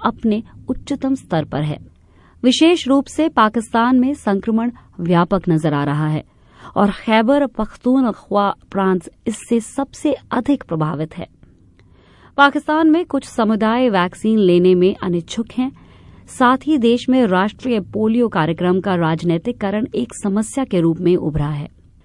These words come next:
पड़ोसी देश अफगानिस्तान में भी हालात चुनौतीपूर्ण हैं और दक्षिणी प्रांतों में जरूरतमंदों तक वैक्सीन नहीं पहुंच रही है। ऐसे में मामलों के बढ़ने की आशंका भी देखी जा रही है,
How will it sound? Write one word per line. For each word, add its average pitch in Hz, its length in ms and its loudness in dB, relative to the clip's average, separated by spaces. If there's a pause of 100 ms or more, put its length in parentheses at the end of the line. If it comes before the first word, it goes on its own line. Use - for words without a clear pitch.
(400)
पड़ोसी 294 380 6
देश 277 280 0
अफगानिस्तान 214 800 0
में 214 160 2
भी 226 140 0
हालात 180 460 0
चुनौतीपूर्ण 180 760 0
हैं 208 200 0 (380)
और 208 140 6
दक्षिणी 233 560 4
प्रांतों 202 580 2
में 202 280 4
जरूरतमंदों 180 840 4
तक 165 260 -4
वैक्सीन 190 560 0 (280)
नहीं 185 320 4
पहुंच 151 340 -4
रही 156 260 -2
है। 151 120 -6 (640)
ऐसे 247 240 6
में 311 140 8
मामलों 233 380 6
के 202 140 -4
बढ़ने 170 360 0
की 196 140 -2
आशंका 160 540 0
भी 165 160 -2
देखी 214 260 -2
जा 202 160 0
रही 214 280 0
है, 285 140 -2